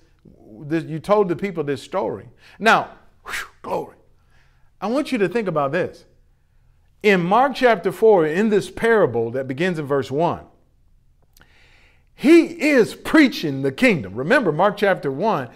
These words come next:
everywhere he went, he's preaching the kingdom. In Mark chapter four, verse twenty-six, he's specifically, specifically gonna use the word kingdom of God. But what he's talking about in chapter four, verse one is,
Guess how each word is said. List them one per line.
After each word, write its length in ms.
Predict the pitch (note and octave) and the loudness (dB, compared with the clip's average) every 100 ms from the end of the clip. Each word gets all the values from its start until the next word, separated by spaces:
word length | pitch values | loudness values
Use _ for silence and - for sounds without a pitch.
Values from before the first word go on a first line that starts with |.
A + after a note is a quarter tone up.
| - - _ | -20 -20 _
everywhere 480 | F3 G#3 F#3+ F3+ E3 | 4 4 4 2 2
he 140 | E3+ | 0
went, 220 | E3 F#3 C#3+ | -2 -4 -4
he's 160 | D3+ | -8
preaching 320 | - F3+ C3 | -6 -6 -6
the 80 | A2+ | -12
kingdom. 380 | A2 F#3+ A#2+ - _ _ _ _ _ _ | -6 -4 -6 -12 _ _ _ _ _ _
In 140 | D3+ C#3+ | -4 2
Mark 240 | F#3+ A#3 | 4 4
chapter 320 | A3 G3 E3 | 4 4 2
four, 300 | D#3 G#3+ G#3+ | 2 6 6
verse 240 | F3 D#3 - | 6 0 0
twenty-six, 680 | G#3+ E3+ C3 - A3 - - - | -4 -4 -4 2 2 2 -10 -14
he's 220 | - A#3+ - | 0 0 0
specifically, 960 | - D#3 - E4 B3 B3 E3+ F#3 - | -4 -8 -2 -4 -2 -4 -4 -8 -14
specifically 720 | - - E3+ - C#4 B3 G#3 D#3 | -20 -8 -8 -4 -6 -6 -6 -4
gonna 240 | D#3+ D3+ | -2 -4
use 320 | C3+ G3+ D#3 | -4 -4 -4
the 80 | A#2+ | -8
word 400 | A2 E3+ F#3+ F3 | 2 2 4 0
kingdom 360 | F#3 F#3+ F#3 D3 | -6 -6 -6 -6
of 140 | A2+ | -4
God. 340 | C#3 E3 G#3 G3+ _ _ _ _ _ _ _ _ _ _ _ - | -2 -2 -4 -12 _ _ _ _ _ _ _ _ _ _ _ -2
But 400 | D3+ G#3+ F#3 C#3 | 6 6 4 -4
what 280 | C#3+ G#3+ F#3 | 2 2 2
he's 360 | A3+ D#4+ D#4+ | 0 0 0
talking 340 | C#4 B3 G#3 F#3+ | 2 2 2 0
about 280 | F3 F3+ D#3+ | 4 4 2
in 80 | |
chapter 500 | C3+ G3 E3 - C3+ | -2 0 0 -2 -10
four, 340 | B2+ - G3 E3 | -12 0 2 4
verse 320 | C3 D3+ B2+ | 2 0 0
one 720 | A#2 D#3 D4+ D4+ E3+ C3 D#3 - _ _ _ - | -6 0 2 4 0 -4 -10 -18 _ _ _ 6
is, 460 | G3 F3+ E3+ - | 8 8 4 -2